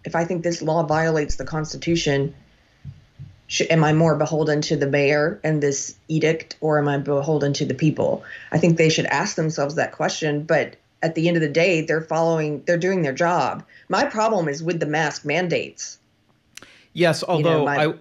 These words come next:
Speaker 2: I will say, um, I agree if you don't like the system, it's the, it's the laws that need to change, which is, which is my point, right? But, uh,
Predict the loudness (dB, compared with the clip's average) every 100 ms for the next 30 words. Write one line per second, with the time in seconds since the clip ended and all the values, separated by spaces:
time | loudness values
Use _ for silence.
0 | -2 0 -2 -4 -2 0 0 0 -6 _
1 | _ _ -6 -2 -2 -4 -8 _ _ 0
2 | 2 2 0 -2 0 0 0 0 2 0
3 | 0 -4 -6 -4 -2 -2 -2 -4 -4 -6
4 | -4 -2 0 0 -2 -6 -6 -6 -4 -4
5 | -6 -8 -12 -14 -16 -16 -16 -14 -10 -10
6 | -6 -6 -2 -4 -4 -4 -4 -6 -20 _
7 | -4 -4